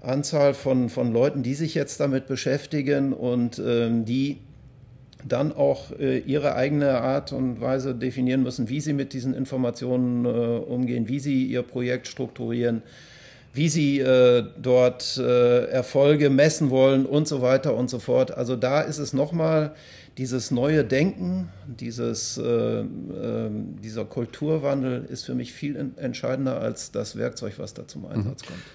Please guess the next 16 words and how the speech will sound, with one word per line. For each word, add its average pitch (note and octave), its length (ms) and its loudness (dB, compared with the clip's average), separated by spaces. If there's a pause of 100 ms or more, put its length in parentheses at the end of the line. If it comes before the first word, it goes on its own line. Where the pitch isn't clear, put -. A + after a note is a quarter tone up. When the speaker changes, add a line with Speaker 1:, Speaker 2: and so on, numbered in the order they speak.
(120)
Speaker 2:
Und A#2+ 100 -4
es A2+ 80 -4
gibt - 220 -8
ja A#2 80 -6
auch G#2+ 160 -8
verschiedene D3 640 -6
Werkzeuge C3 600 -6
und A#2 400 -6 (300)
ich - 100 -14
verstehe A#2+ 320 -8
Sie A#2 140 -6
richtig, A2+ 420 -8
Sie A2+ 100 -8
sind G#2+ 460 -8
niemand, A2 580 -8
der G#2 300 -8